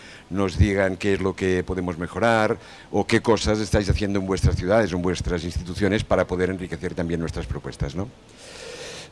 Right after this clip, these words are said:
Eh, lo que se trata de aquí es de una cuestión muy sencilla, um, y muy simple, muy básica, pero a veces estas cosas tan básicas acaban siendo importantes en las actividades, en las actitudes, en los valores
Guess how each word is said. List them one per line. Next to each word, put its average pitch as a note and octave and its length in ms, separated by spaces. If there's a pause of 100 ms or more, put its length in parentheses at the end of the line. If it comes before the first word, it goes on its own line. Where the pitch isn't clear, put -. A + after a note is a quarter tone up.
(120)
Eh, B2 280
lo B2+ 120
que C3+ 100
se C3+ 100
trata E3+ 360
de D#3 80
aquí B2+ 340
es A#2 140
de C#3 60
una C3+ 100
cuestión C3 600
muy B2 380
sencilla, A2 580
um, G#2+ 240
y A#2+ 120
muy C#3 160
simple, G#2 380
muy B2 160
básica, A2 520 (480)
pero A2+ 160
a A2 40
veces C3 340
estas A#2+ 280
cosas A2 280
tan A2+ 120
básicas A2+ 440
acaban A2 260
siendo G#2+ 420 (840)
importantes A2+ 880 (320)
en A#2+ 200
las G#2+ 220
actividades, G#2+ 920
en A2 120
las G2 140
actitudes, G#2+ 560
en A2+ 100
los G#2 140
valores A2+ 540